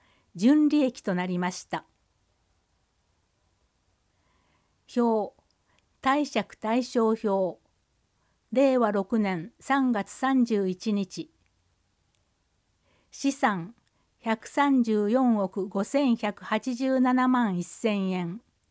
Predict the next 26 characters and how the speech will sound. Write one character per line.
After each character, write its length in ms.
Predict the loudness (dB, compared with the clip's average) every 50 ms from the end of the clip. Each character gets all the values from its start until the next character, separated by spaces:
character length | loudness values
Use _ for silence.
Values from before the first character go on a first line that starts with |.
| _ _ _ _ _ _ _ _ _ _ _ _
内 280 | -8 -6 -4 -2 0 2
訳、 480 | 2 0 0 0 -2 -2 -2 -4 -10 _ _ _ _ _ _ _ _ _ _ _ _ _ _ _ _
固 160 | -6 -6 -4
定 280 | 0 0 2 2 2 0
資 160 | -2 -4 -6
産、 420 | -4 -2 -2 -2 -2 -6 -10 -14 -18 _ _ _ _ _ _ _ _ _ _ _ _ _ _ _ _ _
百 260 | _ -4 -4 -4 -6
三 400 | -4 -2 0 2 2 4 4 2
億 380 | 2 0 -2 -4 -6 -6 -6 -6 _
百 320 | -2 -2 -2 0 0 0
二 180 | 2 2 2 0
十 260 | 0 0 0 0 0
一 240 | -2 -4 -2 0 2
万 320 | 2 2 2 0 -2 -2 -4
円。 320 | -4 -4 -6 -8 -10 -12 _ _ _ _ _ _ _ _ _ _ _ _ _ -2
七 260 | 0 2 2 2 2
十 240 | 0 0 0 0 0
六 220 | 0 -2 -2 -6
点 280 | -8 -6 -4 -4 -2 -2
五 220 | 0 0 0 0
八 280 | 0 -2 -6 -8 -12 -10
パ 200 | -6 -2 -2 -2
ー 60 | -2
セ 180 | -2 -2 -4 -4
ン 100 | -4 -4
ト。 240 | -6 -6 -8 -8